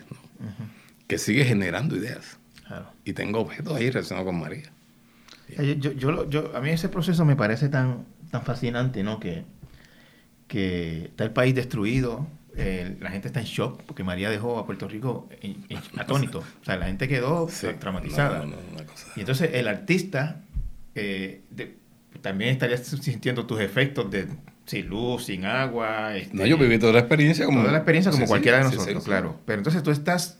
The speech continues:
Speaker 2: eh, viéndolo desde el, de la perspectiva del artista y diciendo, "Esto es arte también.
Speaker 1: <laughs>
Speaker 2: Este,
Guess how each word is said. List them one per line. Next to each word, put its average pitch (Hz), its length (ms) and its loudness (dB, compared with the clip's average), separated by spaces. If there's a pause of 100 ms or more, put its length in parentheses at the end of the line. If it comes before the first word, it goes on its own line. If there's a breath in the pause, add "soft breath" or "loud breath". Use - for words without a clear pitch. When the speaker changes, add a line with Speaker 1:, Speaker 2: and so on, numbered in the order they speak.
Speaker 2:
eh, 104 800 0 (720 soft breath)
viéndolo 143 560 6
desde 110 220 0
el, 98 300 -6
de 113 120 0
la 104 100 0
perspectiva 107 420 0
del 139 120 2
artista 165 400 0
y 107 40 2
diciendo, 120 440 2
"Esto 160 240 -2
es 123 80 -2
arte - 380 -8 (200)
también. 92 360 -10 (100)
Speaker 1:
<laughs> - 100 -14
Speaker 2:
Este, 143 380 2